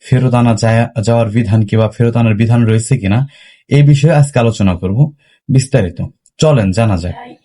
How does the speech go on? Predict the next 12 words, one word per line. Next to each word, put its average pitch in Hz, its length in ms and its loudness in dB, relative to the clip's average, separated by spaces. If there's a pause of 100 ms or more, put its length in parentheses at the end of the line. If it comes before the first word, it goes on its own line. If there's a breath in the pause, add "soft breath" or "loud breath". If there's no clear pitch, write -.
(360 loud breath)
প্রথমত 170 460 2
যে 143 160 4
বিষয়টা, 117 400 0
সেটা 147 280 2
হচ্ছে 123 340 2 (480 loud breath)
আপনি 147 320 2
যখন 127 280 2
আপনার 123 240 0
স্ত্রীকে 131 360 0
একপক্ষিকভাবে 123 880 0 (340 loud breath)
ডিভোর্স 113 460 0
দিবেন, 110 340 2